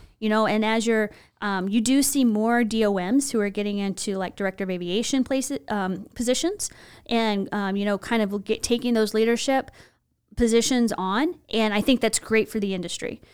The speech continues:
because it br-, brings in that diversity of experience and new perspectives into your flight department. And so you're starting to see those progressions as,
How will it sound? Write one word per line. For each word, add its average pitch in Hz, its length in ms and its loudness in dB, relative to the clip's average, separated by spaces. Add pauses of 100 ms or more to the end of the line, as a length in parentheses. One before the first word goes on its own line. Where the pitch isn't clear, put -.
(180)
because 220 560 2 (680)
it 240 120 0
br-, 247 240 4
brings 240 340 6
in 220 140 6
that 208 160 0
diversity 202 840 2
of 190 140 0
experience 220 840 0
and 208 180 0
new 208 140 2
perspectives 233 720 -2 (260)
into 220 320 2
your 190 160 -4
flight 165 300 -6
department. - 480 -12 (180)
And 247 160 4
so 262 80 2
you're 233 140 2
starting 254 480 4
to 214 120 0
see 233 760 -2 (260)
those 214 340 2
progressions 190 960 -2
as, 196 400 0